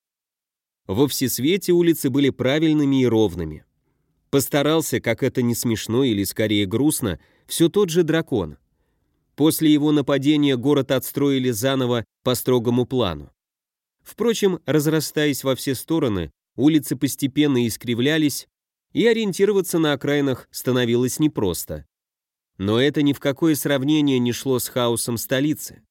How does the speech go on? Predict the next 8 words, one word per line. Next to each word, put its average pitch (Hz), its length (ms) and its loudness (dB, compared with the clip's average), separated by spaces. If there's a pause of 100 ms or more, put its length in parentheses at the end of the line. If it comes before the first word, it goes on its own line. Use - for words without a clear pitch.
(720)
Прогулкой 190 600 0
Фаргрин 180 540 2
пытался 151 480 -2
выгнать 139 400 0
из 104 140 -4
головы 117 380 0
мрачные 117 500 0
мысли. 90 480 -6